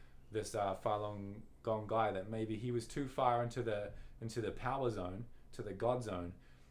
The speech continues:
and that maybe if he was more, um, based in his, in the heart and in unity and humility, that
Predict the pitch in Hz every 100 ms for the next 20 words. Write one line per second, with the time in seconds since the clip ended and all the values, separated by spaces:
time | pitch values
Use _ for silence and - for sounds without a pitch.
0 | - - - 104 107 104 107 113 117 113
1 | 107 104 - - - - - - 90 117
2 | 107 101 101 110 110 110 107 104 - -
3 | - - - 113 101 95 95 110 104 117
4 | 101 101 95 - - - - - 107 98
5 | - 127 110 - - 117 107 101 107 120
6 | 113 120 110 101 - 104 117 113 104 98
7 | 98 -